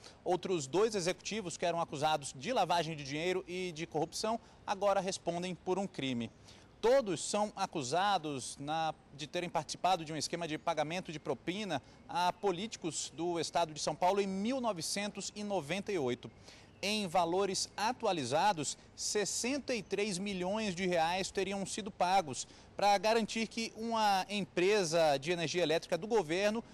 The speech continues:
comprasse duas subestações da Alstom. Essas subestações foram utilizadas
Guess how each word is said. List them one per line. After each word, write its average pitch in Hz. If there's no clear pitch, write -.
comprasse 226
duas 247
subestações 196
da 185
Alstom. 127
Essas 156
subestações 196
foram 196
utilizadas 170